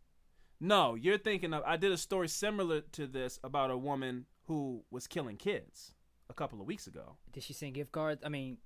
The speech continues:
Speaker 2: postcards out the way she was supposed to go but didn't go, and she visited her last before she left? How many people did she kill? Like, four? Or something like that?
Speaker 1: She killed three women.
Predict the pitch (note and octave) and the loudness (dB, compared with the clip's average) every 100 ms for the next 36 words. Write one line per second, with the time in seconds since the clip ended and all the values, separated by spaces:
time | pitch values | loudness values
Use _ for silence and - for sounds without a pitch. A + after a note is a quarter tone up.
0 | - - E3 - D#3 D3+ D3+ C3+ D3 - | -16 -4 -4 0 -2 -2 -4 -2 -2 -2
1 | C3+ - D#3 D#3 D3 D3 C#3+ C3 D#3 D#3 | -8 -6 -4 -4 -2 -2 -2 0 -2 -2
2 | C#3 D3 D3 D#3+ E3 B2 - B2+ C#3 B2+ | 0 2 2 0 -6 -12 -10 -4 -4 -4
3 | C3 C3 C#3 C#3 C3 - D3 C#3+ C#3+ D3 | -6 0 2 0 -2 -10 -8 -6 -4 -4
4 | - - - - - - - - - - | -8 -18 -20 -20 -20 -20 -20 -20 -20 -20
5 | - - - G#3 G3+ A3 F#3 - F3 C#3 | -20 -4 2 4 4 2 0 0 0 0
6 | - G3+ G#3 G#3 - - - - _ C#3 | 0 2 2 -2 -16 -20 -20 -20 _ -6
7 | F3 F3+ F3+ G3 - _ _ - _ _ | -4 -2 0 -2 -4 _ _ -20 _ _
8 | - - - - E3 - F3+ F3+ G#3 A3 | -20 -20 -20 -18 -14 -12 -12 -10 -10 -10
9 | - | -12